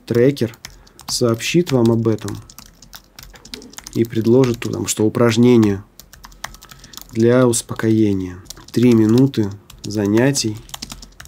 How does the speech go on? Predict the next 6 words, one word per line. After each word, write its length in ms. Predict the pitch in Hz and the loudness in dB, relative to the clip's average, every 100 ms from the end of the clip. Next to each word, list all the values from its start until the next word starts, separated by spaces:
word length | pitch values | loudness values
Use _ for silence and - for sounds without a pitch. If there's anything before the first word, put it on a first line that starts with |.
| - | -8
и 60 | 113 | -2
вы 160 | 120 | 0
сможете 640 | 110 120 120 123 110 - 104 | 0 2 2 2 -2 -4 -4
вернуться 580 | 107 110 117 117 - 101 101 - - _ - - - - - | -2 2 2 0 -4 -8 -10 -18 -20 _ -20 -20 -20 -20 -14
к 60 | |
делам, 520 | 107 110 113 123 143 | -4 2 4 4 2